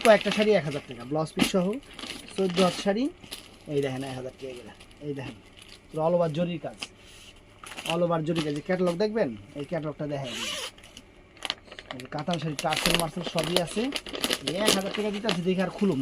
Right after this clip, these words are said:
না। এই শাড়ি এক হাজার টাকা দেওয়া মানে অনেক কিছু, এই শাড়ি এক হাজার টাকা দেওয়া মানে অনেক কিছু। মাত্র এক হাজার টাকা দেখেন।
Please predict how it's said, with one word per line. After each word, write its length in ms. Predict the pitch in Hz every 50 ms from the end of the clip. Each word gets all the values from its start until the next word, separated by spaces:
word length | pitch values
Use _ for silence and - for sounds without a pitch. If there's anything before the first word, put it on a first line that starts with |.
| 120
না। 60 | 110 92 - - - - - - - - - - - - -
এই 60 | 170 151
শাড়ি 140 | 185 185 190 208 214
এক 40 | 180 190
হাজার 140 | 185 190 - -
টাকা 120 | 208 202 190
দেওয়া 120 | 202 202 196
মানে 100 | 196 196 190 190
অনেক 120 | 170 - -
কিছু, 200 | 160 139 - - - - - - - - - - - - - - - - - - - - - - - - - - - - - - - - - - - 156
এই 60 | 165 165 202
শাড়ি 160 | 190 185 202 208
এক 60 | 202 185
হাজার 160 | 196 190 202 -
টাকা 140 | - 208 214 214
দেওয়া 120 | 226 226 233
মানে 140 | 254 269 277 240 165 127 117 117 - 165 175
অনেক 140 | 185 175 - -
কিছু। 200 | 156 - - - - - - - - - 151
মাত্র 160 | 160 160 160 175 180 175
এক 60 | 160 156
হাজার 140 | 147 139 131 -
টাকা 120 | 135 123 123 123
দেখেন। 160 | 123 123 -